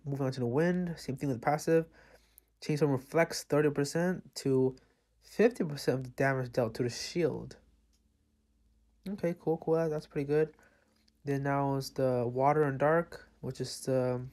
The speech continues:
skill, it changes skill two. I think it's, like, the damage plus, uh, oblivion. So they, they, they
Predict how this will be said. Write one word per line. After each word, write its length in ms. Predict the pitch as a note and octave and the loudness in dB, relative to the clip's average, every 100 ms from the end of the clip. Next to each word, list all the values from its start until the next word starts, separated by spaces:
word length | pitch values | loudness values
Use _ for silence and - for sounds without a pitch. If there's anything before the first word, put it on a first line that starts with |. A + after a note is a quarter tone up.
| - | -16
skill, 340 | - - D3 B2 | -16 -6 -2 -2
it 120 | - | -4
changes 200 | D#3 C#3 | -6 -6
skill 260 | - D3 | -2 0
two. 240 | C3+ - F3+ | 2 4 4
I 40 | |
think 180 | D3+ E3 | 2 -2
it's, 120 | D3+ | -2
like, 180 | C#3 - | -4 0
the 200 | C3 B2 - - - - - _ _ - | 0 0 -4 -20 -20 -20 -20 _ _ -2
damage 400 | C#3+ D3+ D#3 D3 | 0 2 2 0
plus, 460 | - C#3+ C3+ - - | 2 2 2 -4 -4
uh, 260 | C3+ C3 B2+ - | 0 0 0 -2
oblivion. 540 | B2+ C#3 D#3 E3 E3+ - _ _ _ _ _ _ - | -2 0 0 -2 -4 -12 _ _ _ _ _ _ -12
So 200 | - B2 | -6 -2
they, 260 | A#2+ D3+ C3+ | -2 -4 -4
they, 320 | C3 B2 A#2+ - - - - _ _ | 0 0 0 -6 -20 -20 -20 _ _
they 200 | C3+ B2+ | -2 -2